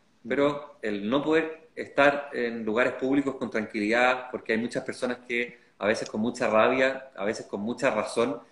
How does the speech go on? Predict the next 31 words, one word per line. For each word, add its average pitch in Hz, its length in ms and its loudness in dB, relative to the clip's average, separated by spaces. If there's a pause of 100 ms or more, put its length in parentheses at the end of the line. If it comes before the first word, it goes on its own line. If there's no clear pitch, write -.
(220)
quieren 117 220 0
expresar 123 480 0
eso 143 460 -2
con 110 120 -2
el 107 120 -2
político 117 340 0
que 117 80 2
tengan 117 240 0
enfrente, 120 580 0
y 110 60 -14
yo 113 100 -4
me 120 120 2
dedico 110 260 0
a 135 40 0
la 131 80 2
política, 139 440 -4 (420)
es 139 120 2
algo 170 180 2
que 180 100 0
hay 180 80 -4
que 185 80 0
entender, 147 540 -4
es 120 160 0
algo 135 260 -2
con 123 100 -2
lo 143 100 0
que 131 60 0
hay 135 100 0
que 139 100 -2
vivir, 123 420 0 (360)
pero, 120 180 4